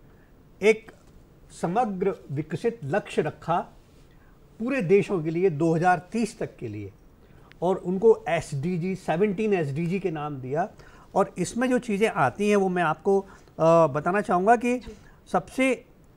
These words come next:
Speaker 1: ज़रूरी कुछ चीज़ें थीं, जैसे इसमें रखा गया था कि हर जगह सभी रूपों में गरीबी को ख़त्म करना, फिर भूख, भुखमरी को ख़त्म करना, फिर स्वस्थ जीवन सुनिश्चित करना,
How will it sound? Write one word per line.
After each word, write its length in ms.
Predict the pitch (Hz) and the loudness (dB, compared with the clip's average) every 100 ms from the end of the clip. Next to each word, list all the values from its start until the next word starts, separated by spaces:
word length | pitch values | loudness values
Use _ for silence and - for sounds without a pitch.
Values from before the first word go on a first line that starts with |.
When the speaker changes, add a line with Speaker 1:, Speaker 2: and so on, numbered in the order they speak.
| 131 | -2
Speaker 1:
ज़रूरी 380 | 151 180 233 | 2 4 2
कुछ 240 | 254 220 - | 0 -4 -4
चीज़ें 240 | 185 190 | -4 -2
थीं, 260 | 185 208 226 - - - | -2 -2 -4 -10 -16 -4
जैसे 300 | 165 220 190 | 2 4 4
इसमें 220 | - 208 | 2 -2
रखा 240 | 180 185 | 2 2
गया 180 | 180 185 | 4 2
था 140 | 180 196 | 2 0
कि 140 | 202 | -2
हर 320 | - - 185 | -4 2 2
जगह 280 | 175 196 208 | 4 2 2
सभी 340 | 208 170 151 | 2 0 2
रूपों 240 | 202 202 196 | 2 2 0
में 220 | 196 156 | 0 -2
गरीबी 380 | 160 165 170 170 | -2 0 -2 -4
को 120 | 180 | -6
ख़त्म 360 | 180 156 143 117 | -8 -10 -8 -10
करना, 340 | 113 107 98 - _ - - - - - - - | -12 -16 -20 -20 _ -20 -20 -20 -20 -20 -20 0
फिर 320 | 208 247 254 - - 127 | 4 4 2 -12 -18 -14
भूख, 480 | 107 180 240 180 - - - | -4 0 2 2 -4 -12 0
भुखमरी 420 | 156 190 220 220 | 0 0 -2 0
को 120 | 196 | -2
ख़त्म 320 | - 151 147 | -2 -8 -8
करना, 380 | 123 117 113 95 - - - - - | -10 -10 -10 -12 -16 -20 -20 -20 -2
फिर 260 | 202 240 220 | 2 2 2
स्वस्थ 540 | - - 233 240 - | -10 4 4 4 0
जीवन 440 | 190 180 190 202 202 | -4 -2 -2 -4 -4
सुनिश्चित 500 | - 175 - 214 - | -4 -6 -4 -6 -4
करना, 440 | 185 180 226 - | -6 -4 -6 -8